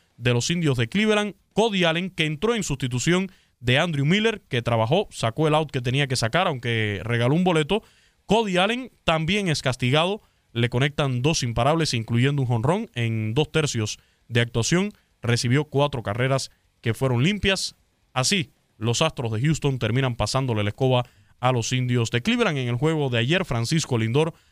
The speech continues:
había conectado un cuadrangular, pero hombres importantes como José Ramírez se fue de cuatro cero, Edwin Encarnación de tres cero, eh, Josh Donaldson de tres uno, y en el caso de otros con responsabilidad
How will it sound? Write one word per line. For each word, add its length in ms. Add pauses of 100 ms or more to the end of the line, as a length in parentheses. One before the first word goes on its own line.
(120)
había 280
conectado 420
un 140
cuadrangular, 580
pero 220
hombres 240
importantes 580
como 220
José 240
Ramírez 440 (280)
se 180
fue 540
de 120
cuatro 320
cero, 300
Edwin 240
Encarnación 580
de 140
tres 240
cero, 300 (340)
eh, 440
Josh 260
Donaldson 560
de 100
tres 320
uno, 300 (320)
y 140
en 100
el 160
caso 800
de 240
otros 400
con 180
responsabilidad 880